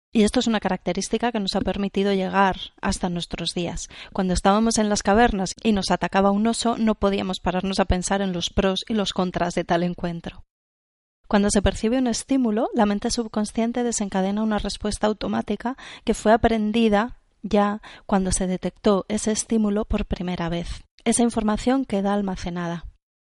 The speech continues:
La mente subconsciente opera en el momento presente. La mente consciente, por el contrario, puede adelantarse o retroceder en el tiempo. La mente subconsciente no distingue entre un estímulo real y un estímulo imaginario.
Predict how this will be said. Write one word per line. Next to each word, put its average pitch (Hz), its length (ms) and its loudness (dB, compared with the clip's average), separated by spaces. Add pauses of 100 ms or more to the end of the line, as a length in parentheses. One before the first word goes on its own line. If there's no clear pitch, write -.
(500)
La 202 80 2
mente 208 240 2
subconsciente 254 800 0
opera 226 420 2
en 208 140 0
el 196 60 2
momento 190 360 0
presente. 170 640 -2 (220)
La 190 100 -2
mente 196 240 0
consciente, 226 580 -2
por 196 160 -4
el 180 120 -6
contrario, 240 500 0
puede 196 240 0
adelantarse 180 800 0
o 226 80 0
retroceder 185 640 0
en 196 100 0
el 170 160 -6
tiempo. 175 400 -6 (800)
La 202 80 4
mente 226 240 2
subconsciente 240 680 0
no 226 140 4
distingue 202 540 0
entre 185 240 -4
un 196 100 -2
estímulo 196 460 2
real 196 400 2
y 214 100 0
un 196 120 0
estímulo 185 380 -2
imaginario. 180 720 -6